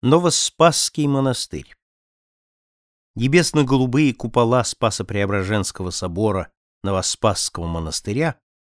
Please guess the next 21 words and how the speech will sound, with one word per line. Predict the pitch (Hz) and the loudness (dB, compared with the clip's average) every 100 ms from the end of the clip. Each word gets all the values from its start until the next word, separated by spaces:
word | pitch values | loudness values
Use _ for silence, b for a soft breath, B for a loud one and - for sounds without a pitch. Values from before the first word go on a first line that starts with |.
| _ _ _ _ _ | _ _ _ _ _
кажутся | - 143 147 - 135 | -2 0 -2 0 2
наполненными | 127 147 160 151 143 139 135 | 2 2 0 0 0 0 -2
каким-то | 131 120 151 135 131 | -2 -4 -4 -4 -2
особенным | - 147 139 131 123 | -2 -2 -2 -2 -2
светом. | 117 - 80 71 - - _ _ _ _ _ _ _ _ _ _ | -6 -8 -10 -10 -14 -20 _ _ _ _ _ _ _ _ _ _
Новоспасский | 107 110 - - 143 - 127 | -2 -2 -2 0 0 0 -2
монастырь | 113 110 104 - 175 - _ _ | 0 0 -2 -6 -8 -10 _ _
стал | - 135 127 | 0 2 2
первой | - 160 175 165 170 - | 0 0 2 0 -4 -4
иноческой | 170 165 156 - - - 139 120 | 0 2 2 -2 -6 -2 0 0
обителью | 104 143 - 143 139 131 | -2 -6 -6 -6 -6 -4
города | 113 113 110 | -2 0 0
Москвы. | 113 117 - - 76 67 _ _ _ _ _ - | -2 -4 -8 -12 -14 -14 _ _ _ _ _ 0
Он | 143 | 2
был | 185 175 | 2 0
основан | 135 131 151 151 143 143 | 0 0 2 0 -6 -10
в | - | -6
тринадцатом | 131 127 143 139 - 98 101 101 | -2 2 0 -2 -6 -8 -6 -4
веке | 127 196 - 147 | -4 -6 -8 -10
князем | - 151 143 151 131 | -4 -2 -2 -2 -4
Даниилом, | 117 139 160 151 113 87 71 | -2 0 2 2 0 -2 -8